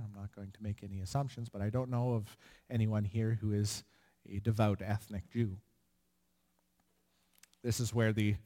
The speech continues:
son of Abraham comes in. The covenant that God made with Abraham was threefold. He promised Abraham that his line would have a land, that he would have many descendants, that he would be a blessing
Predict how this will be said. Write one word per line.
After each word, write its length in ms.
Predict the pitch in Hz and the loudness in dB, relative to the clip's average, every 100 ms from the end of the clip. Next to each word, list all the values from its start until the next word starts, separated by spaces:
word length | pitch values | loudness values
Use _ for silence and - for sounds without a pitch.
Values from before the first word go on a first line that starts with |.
| _ | _
son 300 | - 123 107 | -2 2 4
of 100 | 101 | 4
Abraham 540 | 107 104 101 98 90 - _ _ | 2 2 0 -2 -4 -10 _ _
comes 260 | 107 104 98 | -4 -2 -2
in. 220 | 90 95 _ _ _ _ _ _ _ _ _ _ _ _ _ _ _ _ _ _ _ | -4 -8 _ _ _ _ _ _ _ _ _ _ _ _ _ _ _ _ _ _ _
The 100 | 123 | 2
covenant 460 | 120 160 147 147 139 | 10 12 12 8 4
that 80 | 127 | 6
God 280 | 143 139 131 | 8 8 8
made 280 | 139 143 | 8 8
with 120 | 131 131 | 6 6
Abraham 440 | 127 123 131 123 | 6 6 6 4
was 140 | 117 | 2
threefold. 580 | - 135 110 120 98 98 - _ _ _ _ _ _ | 4 4 4 2 2 -2 -8 _ _ _ _ _ _
He 80 | 127 | 0
promised 360 | 135 131 131 135 | 4 6 6 6
Abraham 460 | 131 131 127 127 | 6 6 4 4
that 100 | 120 | 4
his 380 | 117 113 107 - | 4 4 0 -2
line 300 | 127 120 131 | 2 4 6
would 80 | 123 | 4
have 140 | 123 | 4
a 40 | 107 | 2
land, 480 | 107 104 120 170 - _ _ _ _ _ _ _ _ _ _ _ - | 2 2 0 -2 -6 _ _ _ _ _ _ _ _ _ _ _ -6
that 80 | 107 | -2
he 100 | 107 | 0
would 120 | 104 | 0
have 160 | 104 | 0
many 240 | 117 131 123 | 2 4 4
descendants, 640 | 113 - 110 127 139 - - _ _ _ _ _ _ _ _ _ | 2 2 2 2 0 -6 -16 _ _ _ _ _ _ _ _ _
that 100 | 113 | -6
he 100 | 113 | 0
would 160 | 120 113 | 0 4
be 340 | 117 113 101 - - | 6 6 4 -2 -8
a 60 | |
blessing 520 | 117 120 117 113 98 | 2 6 6 4 -4